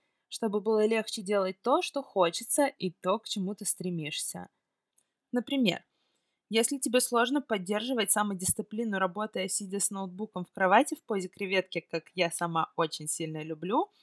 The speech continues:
то тебе нужно будет организовать себе рабочее место. Ну или ходить в коворкинге, где вокруг все работают, и тебе будет сложно отвлекаться на что-то другое.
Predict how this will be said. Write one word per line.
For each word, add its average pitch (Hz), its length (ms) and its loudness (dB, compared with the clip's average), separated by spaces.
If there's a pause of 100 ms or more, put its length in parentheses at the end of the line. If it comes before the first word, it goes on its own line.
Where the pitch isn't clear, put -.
(880)
то 226 100 0
тебе 226 220 4
нужно 302 300 2
будет 240 300 -4
организовать 196 600 2
себе 240 200 2
рабочее 202 560 2
место. 170 600 -4 (460)
Ну 269 120 6
или 381 80 6
ходить 240 300 4
в - 20 -10
коворкинге, 185 720 4
где 175 160 0
вокруг 185 320 2
все 240 160 4
работают, 202 720 2 (140)
и 180 60 -14
тебе 190 380 -2
будет 180 460 -4 (100)
сложно 190 540 4
отвлекаться 175 640 2
на 180 100 2
что-то 170 320 -6
другое. 165 540 -8